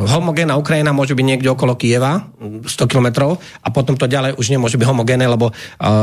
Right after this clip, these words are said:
aj historicky, ako sa tie územia pripájali, však, mm, viete, prečo Ukrajinci vlastne nechcú mať nejaké pôvodné svoje hranice? No lebo tie úplne pôvodné hranice, tie by možno mali päť, šesť percent z tohto územia. Z tohto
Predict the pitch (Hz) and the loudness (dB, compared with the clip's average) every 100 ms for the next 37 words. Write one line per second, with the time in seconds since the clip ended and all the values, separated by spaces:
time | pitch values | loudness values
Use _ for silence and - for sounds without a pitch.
0 | 107 - 131 143 180 139 143 - 131 139 | 2 0 0 0 0 -2 -2 -2 -2 0
1 | 135 123 135 135 139 123 147 127 117 107 | -2 -2 0 0 0 0 -2 0 0 0
2 | 107 175 - _ _ - 127 - - - | 0 -2 -4 _ _ -4 -4 -4 -20 -16
3 | - 107 101 123 262 147 135 127 143 117 | -6 0 0 0 -2 -2 -2 0 -2 -2
4 | - - _ _ 156 156 147 147 147 127 | -10 -20 _ _ -2 0 -2 -2 -2 -2
5 | 123 139 123 107 143 143 135 120 120 120 | -2 -2 0 0 -2 0 0 0 0 -2
6 | 110 143 139 120 123 113 107 _ _ _ | 0 0 0 0 0 -2 -4 _ _ _
7 | _ _ - - 127 120 127 104 - 101 | _ _ -6 -2 0 0 -2 -2 0 2
8 | 120 120 120 117 - - 123 180 175 156 | 2 2 0 -2 -10 -4 -2 0 0 -2
9 | 160 143 139 143 139 143 135 127 127 127 | 0 0 0 0 -2 -2 0 0 0 0
10 | 135 123 117 135 - 143 - 165 117 101 | 0 0 -2 -2 -2 -2 -2 -2 0 0
11 | 104 - 98 92 82 87 - _ _ _ | -2 0 0 0 -2 -4 -10 _ _ _
12 | - 131 - 117 | -6 -4 -2 -2